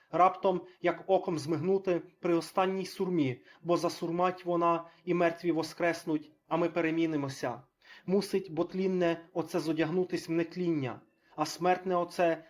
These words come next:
зодягатися в безсмертя. А коли оце тлінне в нетління зодягнеться, і оце смертне в безсмертя зодягнеться, тоді збудеться слово написане: «Поглинута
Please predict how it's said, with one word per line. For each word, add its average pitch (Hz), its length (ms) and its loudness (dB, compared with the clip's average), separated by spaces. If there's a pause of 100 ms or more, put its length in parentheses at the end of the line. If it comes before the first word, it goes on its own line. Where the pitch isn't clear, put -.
зодягатися 160 720 0
в 143 100 -2
безсмертя. 135 720 -4 (400)
А 156 80 -4
коли 190 220 2
оце 190 260 0
тлінне 190 420 -2
в 165 60 -6
нетління 175 520 0
зодягнеться, 160 840 -2 (200)
і 175 80 2
оце 170 280 0
смертне 175 460 -2
в 156 60 -2
безсмертя 180 600 -2
зодягнеться, 160 840 -2 (300)
тоді 175 220 -2
збудеться 190 460 -2
слово 180 340 0
написане: 156 680 -2 (320)
«Поглинута 185 760 2